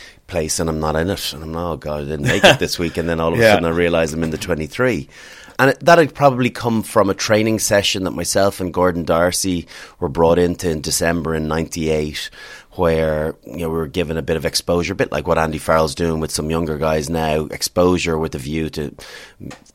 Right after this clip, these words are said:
Speaker 1: two, three years' time, maybe
Speaker 2: Hmm.
Speaker 1: you'll be in, be in a place to, to ju-, justify being here. And I guess both of us did okay in that training session.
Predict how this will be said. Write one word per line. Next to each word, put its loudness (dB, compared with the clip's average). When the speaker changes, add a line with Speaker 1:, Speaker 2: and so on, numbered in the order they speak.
Speaker 1:
two, -2
three -2
years' 0
time, 0
maybe 2
Speaker 2:
Hmm. 0
Speaker 1:
you'll 4
be -2
in, -6
be -2
in 0
a 0
place -2
to, -6
to 0
ju-, -12
justify 0
being -2
here. -6
And -4
I -2
guess 2
both 2
of 0
us 0
did -2
okay 0
in -2
that -2
training -2
session. -4